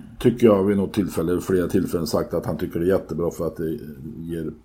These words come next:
bra prispengar till, till banans hästägare och sådär.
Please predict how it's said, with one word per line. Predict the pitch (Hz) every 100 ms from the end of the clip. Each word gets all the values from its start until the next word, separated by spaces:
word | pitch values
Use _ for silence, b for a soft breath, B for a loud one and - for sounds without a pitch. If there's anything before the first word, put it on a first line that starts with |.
| -
bra | - 92 82
prispengar | 101 92 - 98 113 107
till, | 101 92 87
till | - 87
banans | 87 90 76 76 78 76 - - b b b b b b
hästägare | - 95 - - 90 85 80 87
och | 85
sådär. | 78 87 78 76